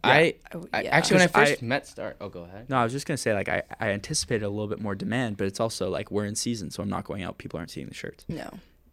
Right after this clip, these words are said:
Speaker 2: That's true.
Speaker 1: And
Speaker 3: That's
Speaker 1: I'm
Speaker 3: true.
Speaker 1: not, I'm not just gonna, like, text all my friends, be like, "Hey, you want a shirt?"
Speaker 3: Well, also, like, with the new, d-, you,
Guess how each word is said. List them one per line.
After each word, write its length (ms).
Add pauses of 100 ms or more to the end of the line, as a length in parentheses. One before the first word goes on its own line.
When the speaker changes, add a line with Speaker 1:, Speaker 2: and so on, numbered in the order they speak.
Speaker 2:
That's 300
true. 280 (180)
Speaker 1:
And 100
Speaker 3:
That's 0
Speaker 1:
I'm 80
Speaker 3:
true. 80
Speaker 1:
not, 160
I'm 80
not 160
just 160
gonna, 140
like, 180 (220)
text 360
all 80
my 140
friends, 240
be 80
like, 140
"Hey, 100
you 120
want 100
a 20
shirt?" 200 (360)
Speaker 3:
Well, 140
also, 280
like, 120
with 100
the 100
new, 220
d-, 200
you, 320